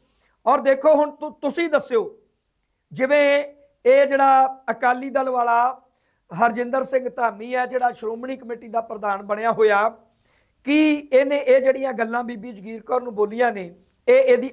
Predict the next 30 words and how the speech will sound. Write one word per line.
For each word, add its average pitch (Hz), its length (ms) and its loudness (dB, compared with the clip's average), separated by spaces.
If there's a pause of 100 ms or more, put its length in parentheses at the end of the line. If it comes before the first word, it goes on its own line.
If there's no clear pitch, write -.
ਅਸਲੀ 226 280 -6
ਸੋਚ 220 300 -2
ਨਹੀਂ 277 120 -10
ਪ੍ਰਗਟ 233 320 -6
ਕਰਦੀਆਂ? 233 460 -8 (500)
ਇਹਦੇ 269 240 6
ਦਿਮਾਗ 240 520 4
'ਚ, - 180 -12
ਇਹਦੀ 247 240 2
ਜ਼ਿਹਨੀਅਤ 254 580 4
'ਚ, - 160 -20
ਇਹਦੀ 240 200 2
ਮਾਨਸਿਕਤਾ 233 640 -2
'ਚ, 254 160 -10
ਇਹਦੀ 247 200 2
ਸਾਈਕੀ 226 540 0
'ਚ 302 80 -16
ਕੀ 262 180 -4
ਪਿਆ, 226 380 -2 (500)
ਉਹ 240 120 6
ਇੱਥੋਂ 254 280 4
ਪ੍ਰਗਟ 233 340 2
ਨਹੀਂ 269 120 0
ਹੁੰਦਾ। 254 460 2 (360)
ਉਹਨੇ 294 180 6
ਤਾਂ 294 160 2
ਆਰਾਮ 262 500 2
ਜੇ 277 100 -2
ਨਾਲ 269 180 2
ਕਹਿਤਾ, 240 580 -2